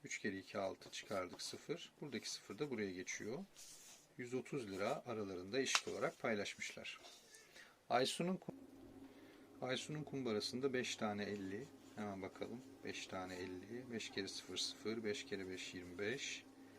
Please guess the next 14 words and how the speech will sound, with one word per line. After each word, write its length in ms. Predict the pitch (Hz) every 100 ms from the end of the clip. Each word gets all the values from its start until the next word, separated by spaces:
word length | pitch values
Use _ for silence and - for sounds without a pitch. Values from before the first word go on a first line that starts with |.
| - - -
İki 140 | - -
tane 280 | 143 120 110
yüz. 520 | 98 107 143 - - - - - - - -
Yüz 200 | - -
çarpı 380 | - 98 101 98
iki. 560 | 90 - 104 107 151 147 - - - -
İki 180 | - 104
yüz 280 | 90 90
zaten. 420 | 92 90 87 - 110 135 - - - - - - - -
Üç 200 | - -
tane 300 | - 98 104
yirmi. 440 | 127 104 98 95 - - - - - - - - - -
Çarpalım 560 | - 110 101 101 98
hemen. 380 | 98 101 117 139